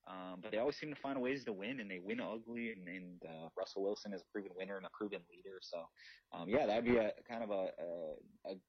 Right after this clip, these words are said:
good chess match there between Pete Carroll and, and Sean Payton. So, yeah, that would, that, that would be a good one, too.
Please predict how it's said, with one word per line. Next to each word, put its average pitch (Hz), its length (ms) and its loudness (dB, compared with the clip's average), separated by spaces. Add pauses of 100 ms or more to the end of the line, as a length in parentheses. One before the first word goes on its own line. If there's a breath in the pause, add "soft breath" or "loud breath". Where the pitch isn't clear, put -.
(120)
good 120 160 0
chess - 360 -6
match 113 280 -6
there 107 160 0
between 104 220 -12 (100)
Pete 104 160 -8
Carroll 101 300 0
and, 87 160 -4 (320 loud breath)
and 90 100 -10
Sean 95 280 -4
Payton. 90 400 -4
So, - 120 -8
yeah, 98 200 0 (200)
that 92 140 0
would, 113 140 -4
that, 101 160 0 (100)
that 98 140 0
would 120 120 -8
be 110 140 0
a 101 60 0
good 107 160 2
one, 101 180 -2
too. - 120 -6